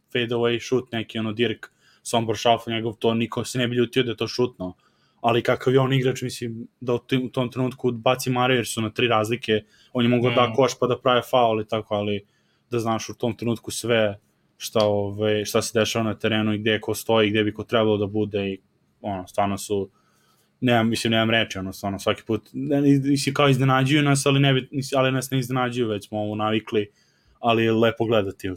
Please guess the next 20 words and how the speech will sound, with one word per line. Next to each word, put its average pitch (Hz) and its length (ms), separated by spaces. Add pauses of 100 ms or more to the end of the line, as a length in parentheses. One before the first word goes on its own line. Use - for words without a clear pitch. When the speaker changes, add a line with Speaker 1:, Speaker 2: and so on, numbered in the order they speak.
(160)
Speaker 1:
<laughs> - 240
to 101 120
je 92 120
otprilike 92 580
suština. - 400
Speaker 2:
Srđane, 147 460
ne, 131 120
ne 139 160
lupaj 135 460
enter 135 320
prije 131 180
nego 110 120
što - 220
pošalješ 120 520
cijelu 117 320
misao, - 580
nema 123 240
ti - 140
mora 120 240
tu 113 340